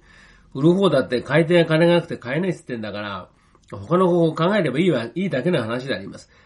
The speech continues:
何をぐずぐずいつまでもですね、<clears throat> 言ってるのかなと。まあ、非正直と思うわけでありますが、なんか今回もそうなんですね。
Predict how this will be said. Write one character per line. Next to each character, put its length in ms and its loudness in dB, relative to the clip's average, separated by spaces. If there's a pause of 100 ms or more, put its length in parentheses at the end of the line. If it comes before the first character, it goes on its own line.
(180)
何 320 2
を 80 4
ぐ 100 -2
ず 100 0
ぐ 100 0
ず 100 -6
い 100 -6
つ 100 -8
ま 120 -2
で 80 -8
も 100 -6
で 120 -8
す 100 -12
ね、 240 -6
<clears throat> 340 10
言 100 -4
っ 20 -16
て 80 -10
る 100 -4
の 100 -4
か 100 -8
な 140 -10
と。 240 -16 (500)
ま 100 2
あ、 40 2
非 100 -12
正 140 2
直 220 -4
と 120 -4
思 120 0
う 40 4
わ 60 2
け 60 -2
で 80 -4
あ 40 -2
り 80 -4
ま 100 -6
す 120 -12
が、 320 -6 (600)
な 140 4
ん 20 -6
か 100 -4
今 180 2
回 140 -4
も 60 -10
そ 160 0
う 20 0
な 80 -6
ん 40 -10
で 40 -16
す 80 -18
ね。 220 -4